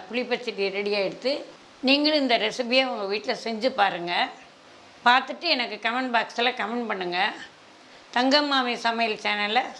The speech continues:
சப்ஸ்கிரைப் பண்ணுங்க. திருச்சி சோமரசம்பேட்டில் இருக்கோம். பெரியாண்டவர் கேட்டரிங் சர்வீஸ். சமையல், கல்யாண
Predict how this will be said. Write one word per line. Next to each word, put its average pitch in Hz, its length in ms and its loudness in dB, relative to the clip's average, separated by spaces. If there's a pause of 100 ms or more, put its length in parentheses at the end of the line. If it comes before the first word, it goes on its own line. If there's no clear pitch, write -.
சப்ஸ்கிரைப் 214 460 0
பண்ணுங்க. 170 300 -4 (480)
திருச்சி 262 380 2 (160)
சோமரசம்பேட்டில் 226 800 2
இருக்கோம். 202 400 -2 (360)
பெரியாண்டவர் 254 600 4 (100)
கேட்டரிங் 214 440 -2
சர்வீஸ். 202 400 0 (1500)
சமையல், 233 420 4 (400)
கல்யாண 240 340 2